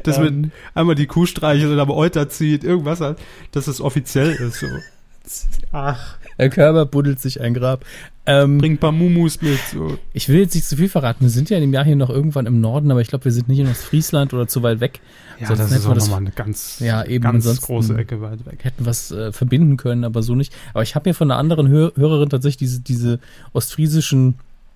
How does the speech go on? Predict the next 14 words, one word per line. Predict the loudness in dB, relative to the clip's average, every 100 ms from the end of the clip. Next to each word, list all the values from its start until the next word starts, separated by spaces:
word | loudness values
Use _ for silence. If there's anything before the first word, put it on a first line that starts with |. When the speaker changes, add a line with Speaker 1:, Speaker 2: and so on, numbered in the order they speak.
| -20 _ -20 -4
Speaker 2:
äh, | 0 2
Milchkuh-Aufkleber | 4 4 4 0 -2 0 0 -2 -8 0 2 2 -2
<laughs> |
geschenkt | -4 -14 -2 -2 -2
bekommen. | -10 -10 -10 -10 _ _ _ -20 -20 _ _ -16 -14 -14 -14 -14 -8
Das | -8 -8
ist, | -10 -10
das | -12 -6
ist | -2 0
ein |
schöner | 2 2 2
Zufall. | -2 -2 -2 -2 -2
Ähm, | 0 0 -2 -14 -20 -20 _
ja, | 0 2